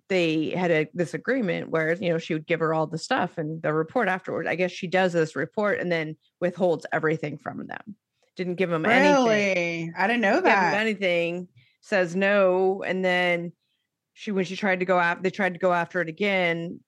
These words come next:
Speaker 1: she's like, "Oh, my computer died," and, and lost everything on it.
Speaker 2: Really?
Speaker 1: That's, uh, there's, uh, one of the daughter posted on Reddit about that. Yeah.
Speaker 2: Is
Speaker 1: That
Speaker 2: this,
Speaker 1: was
Speaker 2: I
Speaker 1: this
Speaker 2: wonder if, is this woman in Vegas?
Speaker 1: I don't
Speaker 2: Who
Speaker 1: know.
Speaker 2: they,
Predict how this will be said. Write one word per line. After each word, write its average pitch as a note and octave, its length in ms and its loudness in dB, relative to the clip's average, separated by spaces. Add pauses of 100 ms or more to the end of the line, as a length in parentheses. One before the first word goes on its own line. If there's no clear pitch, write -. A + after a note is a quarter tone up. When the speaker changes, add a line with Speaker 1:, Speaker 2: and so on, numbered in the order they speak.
(120)
Speaker 1:
she's F3 240 -8
like, E3 160 0
"Oh, F3+ 200 2
my E3 140 0
computer E3+ 420 -4
died," D3 320 -8
and, D#2+ 340 -10
and D#3 320 -6 (180)
lost D#3 300 -4
everything D3+ 300 -8
on - 180 -14
it. - 100 -16 (1120)
Speaker 2:
Really? F3 880 -2 (400)
Speaker 1:
That's, F#3+ 180 0
uh, G#3 180 0
there's, F#3+ 300 2
uh, D#3+ 220 -2
one G3 160 0
of F#3+ 220 -2
the F#3+ 120 2
daughter F#3 520 2
posted F3+ 460 -4
on D#3+ 160 -4
Reddit D3 380 -4
about - 300 -10
that. - 260 -10
Yeah. D2 120 -4 (1600)
Speaker 2:
Is G#3+ 100 2
Speaker 1:
That B3 80 4
Speaker 2:
this, A3 120 4
Speaker 1:
was - 20 2
Speaker 2:
I G#3+ 80 4
Speaker 1:
this G#3+ 80 4
Speaker 2:
wonder C#4 240 2
if, - 60 -10 (200)
is G#3+ 140 -2
this G#3+ 160 -6
woman A3+ 200 2
in G3+ 120 0
Vegas? A3+ 720 0 (280)
Speaker 1:
I F3+ 120 -2
don't E3+ 80 0
Speaker 2:
Who G#3+ 220 4
Speaker 1:
know. G3+ 60 0
Speaker 2:
they, F#3+ 320 0